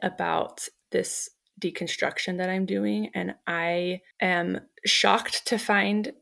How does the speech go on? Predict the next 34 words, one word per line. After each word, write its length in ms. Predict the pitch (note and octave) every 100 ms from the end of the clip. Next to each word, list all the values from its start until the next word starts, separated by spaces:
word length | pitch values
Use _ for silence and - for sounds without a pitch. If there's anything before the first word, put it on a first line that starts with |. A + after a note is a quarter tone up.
| _ _ A#3 G3+ G3
that 180 | G#3+ -
things 240 | A3+ G#3+ A#3
that 160 | A3
I 60 | G3
never 300 | F#3 F#3+ G3
thought 380 | - G3+ G#3+ -
I 80 |
would 140 | G3 F#3
have 320 | E3+ E3 -
to 100 | B3
deconstruct, 880 | A#3 A#3 - A#3+ - - A#3 A#3 - A#3
I 80 | F#3+
am 180 | F3+
deconstructing. 1000 | F3 E3 - D#3+ - - - - - F3+ -
And 160 | E3+
so 400 | - F3+ D#3 D3 - _ _ _ -
kind 220 | - A#3
of 100 | C4
in 120 | C#4
this, 240 | B3 A#3 F#3
like, 380 | D#3+ - _ -
I 100 | A3
never 280 | A#3 A3 C4
was 160 | B3+
a 80 | A3
rebel 400 | F#3+ F3 G3+ A3+
as 160 | A3+ G3
a 80 | F#3
teenager. 540 | - F3 F3 G3+ G#3+
So 160 | - F#3+
now 200 | E3+ E3+
that 100 | F#3
I'm 160 | G3
thirty-three, 840 | G3 F#3 F#3 E3+ - F3 E3+ F#3